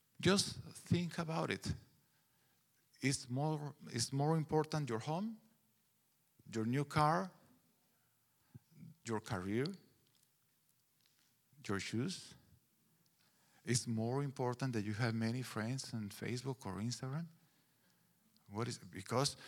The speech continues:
some people i-, is dedicating his life or her life to be famous. Can you imagine that? Doing weird things. I think that we are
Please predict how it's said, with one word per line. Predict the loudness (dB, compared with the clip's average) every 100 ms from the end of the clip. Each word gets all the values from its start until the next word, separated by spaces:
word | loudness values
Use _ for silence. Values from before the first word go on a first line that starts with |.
| -14
some | -4 -2
people | 0 0 2 0
i-, | -2 -6 -20 _ _ _ 0
is | 0 0
dedicating | 0 0 0 -4 -2 0 0 0 -2 -4 -12 _ _ _ _ _ _ -20 -18 -14 -4
his | 0 0 0
life | 0 0 -4 -10 -6
or | -6 -6 -10 -4
her | -4 -2
life | -4 -6 -8 -18 _ _ _ -12 -6
to | -4
be | -2
famous. | -2 -2 -2 -6 -10 _ -20 _ _ _ _ _ _ _ _ _ _ _ _ -8
Can | -4 -2
you | -2
imagine | -2 0 0
that? | 0 -2 -4 -18 _ _ -20 -20 -20 -12 0
Doing | 4 6 4 2 -2 -14 _ -2
weird | 2 2 2
things. | 0 -2 -6 -12 -18 _ _ _ _ _ _ _ _ _ _ -20 -8 2
I | 4
think | 6 4 6
that | 4 2 0
we | 0 2
are | 2 2